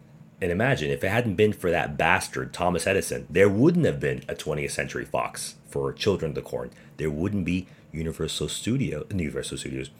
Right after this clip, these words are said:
Universal Pictures to distribute Kevin Costner's Field of Dreams, and potentially no Field of Dreams game.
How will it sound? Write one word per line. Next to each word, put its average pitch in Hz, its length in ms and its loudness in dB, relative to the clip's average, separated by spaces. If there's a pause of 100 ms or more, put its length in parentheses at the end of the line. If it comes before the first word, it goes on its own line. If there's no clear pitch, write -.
(200)
Universal 98 480 2
Pictures - 600 -2 (460)
to 98 140 0
distribute 85 680 0 (240)
Kevin 90 240 0
Costner's 76 680 -2
Field 80 340 -4
of 76 60 -2
Dreams, 65 380 -6 (160)
and 107 160 -2
potentially 123 580 2
no 123 500 8
Field 87 400 -2
of 90 120 2
Dreams 76 880 -4 (200)
game. 92 500 4